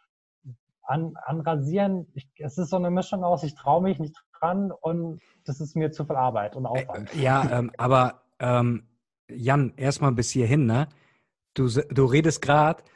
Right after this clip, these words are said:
Speaker 2: von deinem aktuellen Zustand mit dem Plateau, dass du quasi, äh, ähm, dich mit dem Rasieren noch nicht auseinandersetzen möchtest, weil du einfach, sag ich mal, noch zu viel Respekt davor hast, ne? Aber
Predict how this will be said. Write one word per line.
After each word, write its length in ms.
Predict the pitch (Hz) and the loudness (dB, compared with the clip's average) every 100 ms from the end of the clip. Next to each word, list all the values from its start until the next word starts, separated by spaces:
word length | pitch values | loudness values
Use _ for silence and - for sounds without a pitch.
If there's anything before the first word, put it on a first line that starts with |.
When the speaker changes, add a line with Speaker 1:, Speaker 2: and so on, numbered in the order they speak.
| _ | _
Speaker 2:
von 200 | - 135 | -2 2
deinem 240 | 135 135 | 4 2
aktuellen 840 | 135 165 - 156 143 143 139 139 - - | 2 0 0 4 6 6 6 2 -2 -6
Zustand 560 | - 175 - 135 143 | -2 -2 2 0 0
mit 180 | 143 131 | 0 2
dem 160 | 135 120 | 2 2
Plateau, 500 | 127 123 147 151 160 - _ - | 0 2 4 4 2 -8 _ -2
dass 180 | 139 - | 0 0
du 100 | 135 | -4
quasi, 640 | - 147 156 151 151 - - | 2 4 4 4 0 -4 -20
äh, 60 | - _ | -20 _
ähm, 440 | 143 135 131 135 135 _ - 135 135 _ _ _ - | -2 0 2 0 -6 _ -16 -14 -14 _ _ _ -8
dich 220 | 139 143 | -4 0
mit 220 | 151 143 - _ | 0 -2 -8 _
dem 200 | 131 139 | -2 0
Rasieren 560 | 131 131 131 190 160 170 | 2 2 4 2 2 0
noch 160 | 139 117 | 0 2
nicht 180 | 151 139 | 2 2
auseinandersetzen 600 | 113 139 160 139 131 135 | 4 4 6 4 2 0
möchtest, 320 | 135 135 120 | 0 -2 -2
weil 80 | 131 | 2
du 60 | 131 | 2
einfach, 340 | 135 139 131 - | 0 -2 -4 -4
sag 160 | 131 135 | -4 -4
ich 120 | 127 | 0
mal, 200 | 135 127 - _ - | 0 0 -4 _ -6
noch 100 | 127 | -4
zu 120 | 143 | -2
viel 140 | 151 135 | -2 0
Respekt 400 | 127 - 143 131 | 0 -2 -2 -2
davor 300 | 117 120 113 | -2 -2 -2
hast, 200 | - 123 | -4 -6
ne? 180 | 127 139 | -6 0
Aber 360 | 190 151 120 | 2 4 2